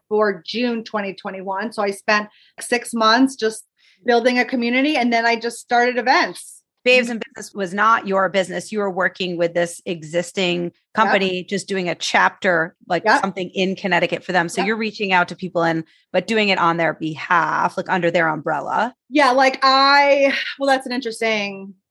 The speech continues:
Speaker 1: detail. I started the Instagram account as Babes in Business Connecticut, but it was my Instagram account. And so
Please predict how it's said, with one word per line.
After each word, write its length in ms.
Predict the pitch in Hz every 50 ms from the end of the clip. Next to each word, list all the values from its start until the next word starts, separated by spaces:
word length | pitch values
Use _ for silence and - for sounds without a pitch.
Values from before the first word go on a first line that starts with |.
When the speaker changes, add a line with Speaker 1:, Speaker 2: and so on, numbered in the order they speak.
| 220 185
Speaker 1:
detail. 680 | 214 226 233 226 226 - 208 190 170 160 170 - - 208
I 320 | 220 220 226 226 240 269
started 800 | 269 - - - - 254 247 254 277 302 320 320 311 269 254 - - _ _ -
the 320 | 208 185 196 247 240 -
Instagram 540 | 247 240 247 240 - 233 220 226 226 214 208
account 540 | 208 208 - 233 208 202 202 196 196 202 202 - _ _ -
as 140 | 226 226 226
Babes 220 | - 233 214 214
in 80 | 240 214
Business 260 | 226 214 214 208 208
Connecticut, 600 | - - 214 202 202 208 196 - 185 175 180 175 - - _ -
but 80 | 208
it 40 | 208
was 140 | 208 208 190
my 240 | 202 196 202 214 202
Instagram 520 | 202 214 202 - - 190 170 180 175 180
account. 460 | 180 175 - 180 170 165 196 226 226 - _ _ _ _
And 200 | 220 220 220 -
so 640 | - - 226 220 220 220 220 220 220 214 214 214 214